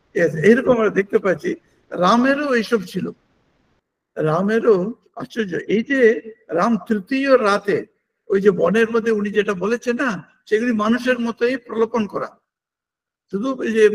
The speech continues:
এই যে lamenting বলা হয় না, সেটাই, "ও দেখো, মা কৌশল-, কইকেয়ী দেখো, আমাকে পাঠিয়ে দিল", এরকম যে বলাটা,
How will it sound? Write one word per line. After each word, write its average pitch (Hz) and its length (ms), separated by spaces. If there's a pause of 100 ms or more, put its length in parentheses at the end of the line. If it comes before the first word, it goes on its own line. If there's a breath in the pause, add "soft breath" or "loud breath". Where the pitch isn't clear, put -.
(360)
এই - 120
যে 175 100
lamenting 214 720
বলা 202 180
হয় 202 160
না, 240 120
সেটাই, 190 380 (400)
"ও 202 140
দেখো, 190 380
মা 190 220
কৌশল-, 180 420
কইকেয়ী 185 500
দেখো, 190 340 (280)
আমাকে 185 260
পাঠিয়ে 180 320
দিল", 151 160 (1200)
এরকম 202 340
যে 190 160
বলাটা, 185 640